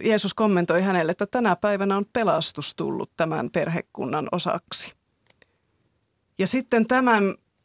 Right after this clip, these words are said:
mistä jo puhuttiinkin, että sehän tulee ihan hirveän vahvasti Jeesuksen julistuksesta, tää, että mitä,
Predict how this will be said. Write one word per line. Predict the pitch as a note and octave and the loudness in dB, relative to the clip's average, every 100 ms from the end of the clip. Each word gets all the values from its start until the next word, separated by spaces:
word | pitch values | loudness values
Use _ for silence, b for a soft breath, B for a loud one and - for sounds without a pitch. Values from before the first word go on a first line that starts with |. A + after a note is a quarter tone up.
| _ _ - | _ _ 0
mistä | G3+ - | 0 2
jo | G#3 G3 | 2 2
puhuttiinkin, | C4 C4 A3 F3+ E3+ F3+ F3 | 2 2 2 2 0 2 0
että | F3 - F3+ - B B B B _ - | 0 2 2 0 B B B B _ -6
sehän | - E4 | -2 0
tulee | D4 A#3 | 2 4
ihan | C4 B3+ | 4 2
hirveän | D#4 G#3 F#3 | 2 2 2
vahvasti | G#3 G3 F#3+ G3+ | 2 0 -2 0
Jeesuksen | G#3+ F3+ - E3 D#3 | 2 0 -2 -2 0
julistuksesta, | F3 D#3+ - - - D#3+ D#3+ | 0 0 -4 -4 -2 -4 -6
tää, | - E3+ | 0 0
että | D#3 - | 0 0
mitä, | F3+ G#3+ F3+ A#2+ | 0 2 2 0